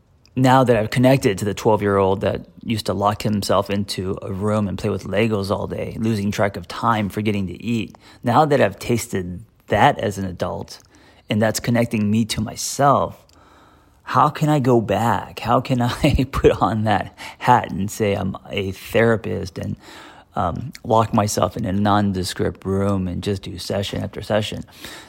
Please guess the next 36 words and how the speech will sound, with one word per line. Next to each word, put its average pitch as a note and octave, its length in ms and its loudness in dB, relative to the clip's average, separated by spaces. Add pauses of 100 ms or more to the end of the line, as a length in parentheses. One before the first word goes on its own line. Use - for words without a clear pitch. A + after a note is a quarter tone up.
(100)
Now, A#2+ 320 4
if - 180 -4
that's A#2+ 300 4
what D3+ 180 4
brings G#2 240 -2
you F#2+ 100 -8
joy G#2+ 340 0
and F#2 100 -2
happiness, G#2 480 -2
then F2 160 -8
great. G#2 480 4
It's G#2 200 -8
just A2 200 -2
not G#2+ 360 0
me, F#2 400 -4
right? F#2+ 360 -4
So G2+ 360 0 (400)
you, B2+ 120 0
you B2 180 0
gotta B2 200 8
think C3 200 2
about A2+ 260 4
what G#2 120 2
is G2 100 -4
honest A2+ 380 2
to G#2 100 -4
you. F#2+ 120 -2
What F#2+ 160 -2
is G2 140 -2
your F2+ 120 -4
truth? G#2 480 -2
What G2+ 160 0
is G#2+ 160 -2
gonna G2 180 -4
make G#2 360 -2
you G2+ 160 -8